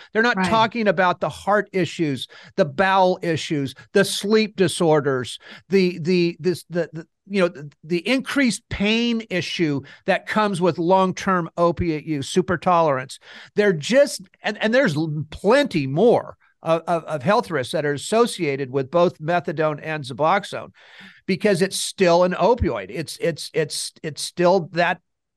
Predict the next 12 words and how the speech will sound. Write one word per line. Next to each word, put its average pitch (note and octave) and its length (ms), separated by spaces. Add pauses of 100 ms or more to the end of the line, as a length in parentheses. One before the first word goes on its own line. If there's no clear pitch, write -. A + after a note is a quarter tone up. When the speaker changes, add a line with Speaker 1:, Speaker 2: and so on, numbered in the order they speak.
(220)
Speaker 1:
that E3+ 260
concentration F#3 720
of D#3 80
opiates. A#3 360 (360)
So G#3 520 (1000)
we're, A#3 200
we're A3+ 200
just F3 400
doing A#3 340
such - 420
an A3 100
injustice D#3+ 1080